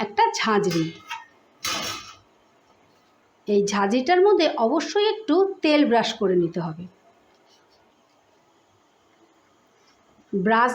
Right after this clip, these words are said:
দিয়ে ঝাঁঝরিটা সারা গায়ে ভালো করে তেলটা মাখিয়ে দিচ্ছি। এবারে ললিপপগুলো সুন্দর করে সাজিয়ে দিচ্ছি, কিন্তু তোমরা অবশ্যই প্রত্যেকটার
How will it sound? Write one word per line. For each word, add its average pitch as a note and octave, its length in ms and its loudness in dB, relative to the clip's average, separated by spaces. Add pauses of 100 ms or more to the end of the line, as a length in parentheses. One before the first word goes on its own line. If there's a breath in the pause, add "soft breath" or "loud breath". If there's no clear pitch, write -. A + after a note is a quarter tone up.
(100)
দিয়ে G4 200 6 (320)
ঝাঁঝরিটা A#3+ 500 2 (140)
সারা B3 360 4
গায়ে D#4 200 4 (140)
ভালো A3+ 160 2 (100)
করে D4 120 2 (120)
তেলটা G#3+ 300 2 (120)
মাখিয়ে F3+ 400 -2
দিচ্ছি। D#3+ 320 -10 (1400 soft breath)
এবারে B3 320 2 (140)
ললিপপগুলো E4+ 720 4 (220)
সুন্দর C#4+ 380 4 (100)
করে G#4 140 2 (160)
সাজিয়ে C4+ 440 4
দিচ্ছি, F#3 320 -2 (520 loud breath)
কিন্তু D4 240 4 (140)
তোমরা E4 200 6 (200)
অবশ্যই F4 500 2 (140)
প্রত্যেকটার G4+ 580 -2